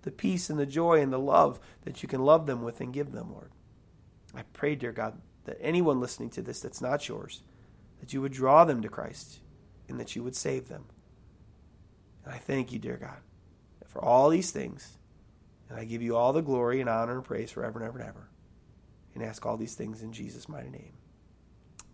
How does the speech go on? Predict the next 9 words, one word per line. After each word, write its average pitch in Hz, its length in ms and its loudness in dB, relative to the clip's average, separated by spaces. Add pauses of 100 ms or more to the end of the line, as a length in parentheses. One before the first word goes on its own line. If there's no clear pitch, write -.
(280)
Amen. 98 280 -16 (1900)
Praise 151 460 2
God. 135 500 0 (500)
Everyone, 139 380 2
it's - 120 -8
Pastor - 420 -2
Ed 131 200 -2
here, 139 260 -4
and 127 120 -12